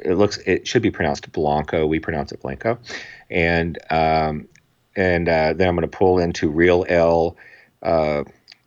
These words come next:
Brewing Company, uh, to the tasting room, and I'm gonna go up and, uh, maybe have a gin and tonic, or maybe see if my buddy Davin's there and,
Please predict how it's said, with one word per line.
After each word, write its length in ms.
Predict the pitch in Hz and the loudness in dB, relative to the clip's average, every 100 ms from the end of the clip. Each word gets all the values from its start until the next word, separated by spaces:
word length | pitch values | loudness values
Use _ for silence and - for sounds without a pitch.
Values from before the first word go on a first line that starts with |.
| - _ _ - | -20 _ _ -6
Brewing 300 | 90 92 95 | 0 2 2
Company, 460 | 120 101 117 117 113 - _ _ _ _ _ _ _ - | 0 0 0 -2 -4 -18 _ _ _ _ _ _ _ -6
uh, 120 | 78 | -2
to 120 | - | -4
the 80 | 73 | 0
tasting 380 | 107 87 95 95 | 0 0 -2 0
room, 300 | 98 107 92 | 0 0 0
and 80 | |
I'm 60 | 82 | -2
gonna 120 | 80 | -4
go 220 | 76 85 | 0 2
up 220 | 87 82 98 | 4 2 0
and, 260 | 76 78 - - - - - | -2 -4 -12 -20 -20 -20 -12
uh, 380 | - 80 78 65 90 - - | -2 0 0 -2 -8 -18 -2
maybe 220 | 113 120 | 0 2
have 120 | 120 | 2
a 60 | 104 | 2
gin 200 | 104 95 | 0 -2
and 100 | 87 | -2
tonic, 440 | - 143 143 135 | -2 -2 0 -2
or 60 | 87 | -4
maybe 240 | 92 90 | -2 -2
see 160 | 92 101 | -2 -2
if 100 | 87 | -2
my 120 | 92 | -4
buddy 260 | 85 80 73 | -2 -2 0
Davin's 460 | 87 95 95 87 - | 0 0 -2 -6 -2
there 400 | 85 87 87 85 | 0 2 0 -2
and, 260 | 69 76 | -6 -12